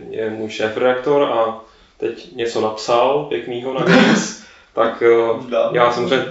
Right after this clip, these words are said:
Speaker 1: musím v podstatě mu teď dát slovo, aby si, aby si
Speaker 2: Nemusíš.
Speaker 1: trošku udělal promo na svůj článek, který je určitě báječný. Já
Speaker 2: Ne, to
Speaker 1: jsem
Speaker 2: je obyčejný.
Speaker 1: ho zatím nečetl, jenom protože jsem <laughs> prostě,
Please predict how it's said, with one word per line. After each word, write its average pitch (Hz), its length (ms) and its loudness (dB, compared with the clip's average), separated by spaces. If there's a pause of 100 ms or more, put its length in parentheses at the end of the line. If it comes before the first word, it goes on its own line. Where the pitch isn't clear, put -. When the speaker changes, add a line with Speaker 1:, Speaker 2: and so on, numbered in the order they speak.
Speaker 1:
musím 120 420 0
v - 100 -12
podstatě 120 380 -2
mu 120 140 -2
teď 120 120 0
dát 123 200 0
slovo, 113 360 0
aby 127 140 2
si, 139 120 0
aby 110 100 0 (100)
si 120 80 0
Speaker 2:
Nemusíš. 117 40 -2
Speaker 1:
trošku 117 400 0
udělal 117 380 0
promo 120 320 2
na 117 100 2
svůj 117 440 -4
článek, 117 320 0
který 120 200 2
je 123 60 4
určitě 120 200 4
báječný. 120 380 4
Já 110 240 0 (260)
Speaker 2:
Ne, 101 60 -18 (140)
to - 60 -18
Speaker 1:
jsem 117 100 2
Speaker 2:
je 120 60 2 (100)
obyčejný. 92 440 -10
Speaker 1:
ho 117 80 -6
zatím 131 240 2
nečetl, 127 280 4
jenom 127 160 6
protože 175 320 4
jsem - 280 4
<laughs> - 60 -12
prostě, 120 240 -4